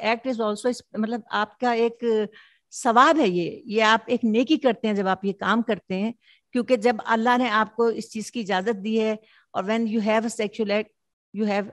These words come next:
done a good work, मतलब ये कोई ऐसा दुनियावी काम नहीं है।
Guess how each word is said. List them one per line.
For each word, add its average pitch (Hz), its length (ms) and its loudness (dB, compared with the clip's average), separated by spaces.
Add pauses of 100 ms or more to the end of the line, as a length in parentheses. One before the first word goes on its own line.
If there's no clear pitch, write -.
(200)
done 233 320 0 (140)
a 196 160 2
good 196 280 0
work, 175 360 -2 (260)
मतलब 202 100 -4
ये 233 240 0
कोई 247 220 -2
ऐसा 220 280 0
दुनियावी 208 420 0
काम 180 240 -8
नहीं 170 340 -6
है। 160 180 -14